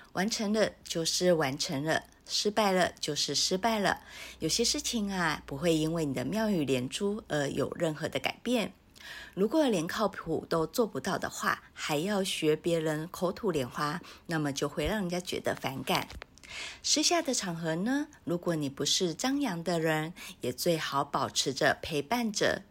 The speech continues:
与倾听者的角色。如果觉得同事们说得很有意思，就大声说出来。“哎呀，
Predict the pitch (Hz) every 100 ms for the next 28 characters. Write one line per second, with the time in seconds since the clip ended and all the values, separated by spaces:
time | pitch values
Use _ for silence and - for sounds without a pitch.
0 | - 131 117 - - - 160 156 - -
1 | - - - - 208 - - - - -
2 | - - - - - 185 208 208 170 -
3 | 156 165 165 156 175 262 247 196 175 190
4 | 190 180 170 165 233 202 - 214 - -
5 | - - 151 123 151 139 - 165 - 233
6 | 226 247 220 175 165 175 - - - -
7 | - 302 320 302 254 226